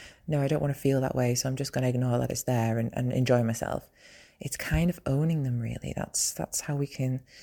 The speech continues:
um, truly make lasting change, um, going forward. So this is the beginning of that, which is, which is really cool and exciting if that's where you're at.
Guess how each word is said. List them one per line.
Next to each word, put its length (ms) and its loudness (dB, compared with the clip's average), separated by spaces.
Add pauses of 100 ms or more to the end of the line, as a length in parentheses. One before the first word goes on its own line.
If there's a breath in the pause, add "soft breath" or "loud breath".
(500 loud breath)
um, 440 -6
truly 680 6 (640 loud breath)
make 580 2 (300)
lasting 500 0
change, 680 0 (160)
um, 300 -8
going 320 2
forward. 520 2
So 140 2
this 220 0
is 80 -2
the 100 -20
beginning 420 4
of 120 -6
that, 180 -4
which 180 -6
is, 180 -4
which 180 -2
is 120 -2
really 160 4
cool 200 0
and 120 6
exciting 460 0
if 80 -8
that's 240 -4
where 140 -2
you're 180 -4
at. 180 -4